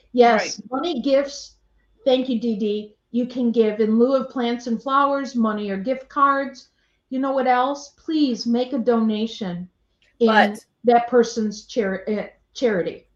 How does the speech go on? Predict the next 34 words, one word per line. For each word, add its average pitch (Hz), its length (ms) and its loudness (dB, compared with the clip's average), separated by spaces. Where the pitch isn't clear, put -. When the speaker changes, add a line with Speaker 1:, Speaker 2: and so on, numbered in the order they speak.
Speaker 1:
Yeah. 214 260 0
Speaker 2:
We're 190 120 -4
on 185 100 -2
the 190 60 -10
same 226 280 -2
wavelength, 208 540 -2
but 185 200 0
on 170 200 -8
that 180 280 -2
donation, 180 680 -6
make 226 220 -10
sure - 180 -16
you're 349 140 -10
doing 220 380 -6
it 208 240 -8
for - 140 -18
something 180 580 -12
that - 220 -8
that 165 280 -8
person 180 360 -10
honored. 190 500 -8
Make 214 200 6
Speaker 1:
Yes. - 80 -8
Speaker 2:
sure 240 200 0
if 220 160 -4
you've 233 200 -4
got 190 300 0
differences, 220 920 -8
you're 190 140 -6
not 185 220 -8
using 196 540 -10
that 170 260 -2
moment 170 640 -8
to - 260 -6